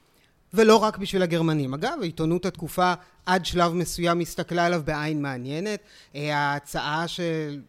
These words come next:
ל-, ל-, כשהציעו את שמו ל-, לפרס נובל לשלום, זה לא היה,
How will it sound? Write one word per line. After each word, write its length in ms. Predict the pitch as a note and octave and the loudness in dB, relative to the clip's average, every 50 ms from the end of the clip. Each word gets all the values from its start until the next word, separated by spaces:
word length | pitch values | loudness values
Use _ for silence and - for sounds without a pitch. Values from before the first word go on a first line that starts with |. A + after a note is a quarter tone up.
| _ _ _ _ _ | _ _ _ _ _
ל-, 320 | A2+ A2 G2 F#2+ F#2+ A2+ | -20 -20 -18 -18 -14 -12
ל-, 340 | C3+ C3+ B2+ A#2+ A#2 A#2+ A#2 A2 G2+ D#2 - _ _ _ _ _ _ - | -10 -10 -10 -10 -12 -14 -14 -16 -20 -20 -20 _ _ _ _ _ _ -10
כשהציעו 500 | - - E3+ D3 - - G#3 G#3+ G3+ F#3 | -6 -6 -6 -6 -4 -4 -2 0 0 0
את 100 | E3+ E3+ | -2 -2
שמו 460 | - - E3+ E3 F3 F#3 G3+ G3 F#3+ F3 | -6 -6 -4 -2 -2 0 0 0 0 -2
ל-, 280 | D#3 D3 C#3 C#3 C#3 | -2 -4 -6 -6 -8
לפרס 340 | C#3+ - - D3 D#3+ D3+ - | -8 -8 -6 -6 -6 -6 -6
נובל 260 | E3 C#3+ C3 D3+ D#3 | -8 -8 -6 -6 -8
לשלום, 440 | D#3 - - C#3+ C#3 D#3 F3 E3 D3+ | -8 -8 -8 -8 -6 -4 -4 -4 -6
זה 120 | A#2+ C3 | -8 -8
לא 140 | B2+ D3 D#3+ | -6 -4 -4
היה, 360 | D#3 D3+ C#3+ D3 D#3 D#3+ D3+ | -4 -4 -6 -6 -4 -4 -4